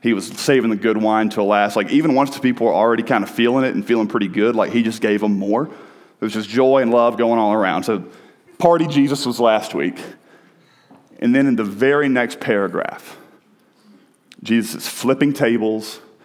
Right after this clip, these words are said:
He's making a whip and actually using it.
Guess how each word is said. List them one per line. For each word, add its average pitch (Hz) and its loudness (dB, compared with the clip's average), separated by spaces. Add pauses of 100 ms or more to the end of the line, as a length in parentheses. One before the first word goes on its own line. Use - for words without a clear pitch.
(340)
He's 104 -2
making 135 2
a 135 2
whip 120 2
and 104 0
actually 113 -2
using 104 0
it. - -8